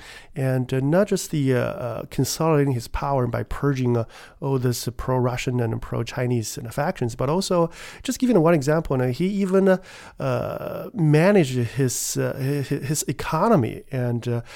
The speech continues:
not, not, uh, not participating in the socialist, uh, economic cooper-,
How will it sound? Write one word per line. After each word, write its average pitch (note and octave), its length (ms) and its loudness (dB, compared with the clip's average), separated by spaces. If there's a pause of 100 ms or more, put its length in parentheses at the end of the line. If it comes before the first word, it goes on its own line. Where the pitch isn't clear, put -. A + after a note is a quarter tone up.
(140)
not, G#3 320 0
not, F3+ 460 6
uh, D3 340 2
not F3+ 320 2
participating C#3+ 760 2
in C3+ 100 2
the B2+ 100 -2
socialist, C#3 560 -2
uh, A2+ 320 -4 (120)
economic B2+ 540 -2
cooper-, A#2+ 420 -4